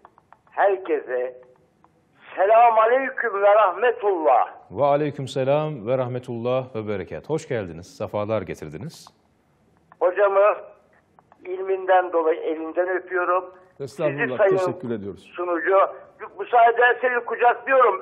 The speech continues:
Speaker 1: öpüyorum. Bütün, e, bu programı yapanları tebrik ediyorum. Çok ciddi program bu. Lütfen devam edin. Gece dahi tekrarını verin.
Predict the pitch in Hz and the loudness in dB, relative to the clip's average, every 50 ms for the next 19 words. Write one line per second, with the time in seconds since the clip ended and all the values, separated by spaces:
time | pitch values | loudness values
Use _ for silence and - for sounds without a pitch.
0 | - - 247 226 - - 254 269 254 247 240 - - - 226 226 - - 294 269 | -4 -2 -2 -2 -2 0 2 4 4 4 4 2 0 -4 -8 -6 -2 -2 -4 -4
1 | 240 196 - - _ _ _ _ - 185 190 190 190 190 190 - 240 240 220 180 | -4 -10 -14 -18 _ _ _ _ -4 -2 0 0 -2 -2 -2 -2 -2 -2 -2 -4
2 | - 190 220 214 214 220 220 226 226 226 254 254 202 - - - - - 165 196 | -2 2 2 4 6 6 6 6 6 6 4 4 4 2 -2 -12 -20 -6 0 0
3 | 214 214 220 247 233 233 226 226 233 233 240 233 - 220 220 226 226 262 262 - | 0 4 6 6 6 6 6 4 4 4 4 2 2 0 0 0 0 -2 0 0
4 | 247 240 202 226 226 208 208 185 - - - 269 269 277 - - 233 226 - - | -2 0 2 2 2 4 2 0 -2 0 2 2 2 2 0 -8 -14 -12 -8 -8
5 | 254 - 208 226 220 214 220 220 214 214 208 196 220 233 240 214 - - - - | -6 0 4 4 6 6 6 6 4 4 2 2 4 4 4 4 0 -4 -12 -20
6 | - - - 190 214 262 285 277 285 - - - 226 220 208 208 208 - - 208 | -20 -20 -20 -8 -4 -4 -4 -4 -4 -10 -4 0 4 4 4 4 2 0 2 4
7 | 220 226 - 359 370 370 - - 466 415 427 403 403 403 403 392 - - - 427 | 6 6 8 8 8 8 6 6 4 2 2 0 0 0 -2 -6 -12 -6 -2 -2
8 | 427 - 453 494 480 - 220 214 214 220 226 220 - 214 214 208 214 202 202 208 | -2 2 2 2 2 4 6 4 4 4 2 0 -2 -2 -2 -2 0 2 4 6
9 | 202 208 208 208 214 226 220 208 208 202 202 220 240 233 - | 6 6 4 2 0 0 2 4 2 4 4 4 2 0 -2